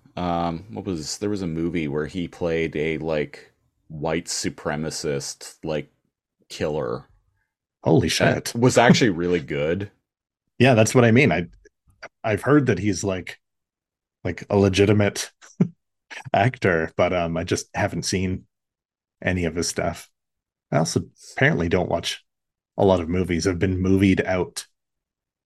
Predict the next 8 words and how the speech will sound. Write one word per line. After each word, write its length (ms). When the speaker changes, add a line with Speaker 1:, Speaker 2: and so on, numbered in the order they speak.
Speaker 2:
I 40
blame 220
Marvel. 580
Speaker 1:
Really? 340
Speaker 2:
And 120
D 140
C, 400
yeah. 200